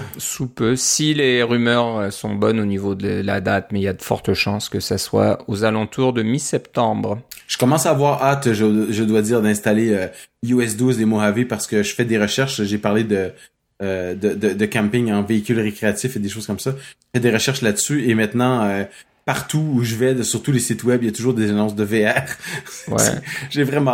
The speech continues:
Speaker 2: hâte de plus avoir à gérer ce genre de trucs-là.
Speaker 1: Ouais.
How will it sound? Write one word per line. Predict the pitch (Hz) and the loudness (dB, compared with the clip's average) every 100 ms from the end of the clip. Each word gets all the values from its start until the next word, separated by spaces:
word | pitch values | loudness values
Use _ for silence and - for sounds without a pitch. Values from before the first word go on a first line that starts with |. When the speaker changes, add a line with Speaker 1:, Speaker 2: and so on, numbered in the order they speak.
| 127 | 2
Speaker 2:
hâte | 127 | 0
de | |
plus | 113 - | -2 -2
avoir | 127 101 110 | -4 -4 -4
à | 120 | -2
gérer | 123 139 120 | 0 0 0
ce | 139 139 | -2 -2
genre | - 135 | -4 -6
de | - | -6
trucs-là. | - - 135 - 131 104 - - - 101 95 - - _ - - - - - - - | -10 -10 -10 -6 -6 -6 -10 -12 -10 -8 -10 -14 -20 _ -20 -20 -20 -20 -20 -20 -8
Speaker 1:
Ouais. | 139 147 151 | -2 0 -2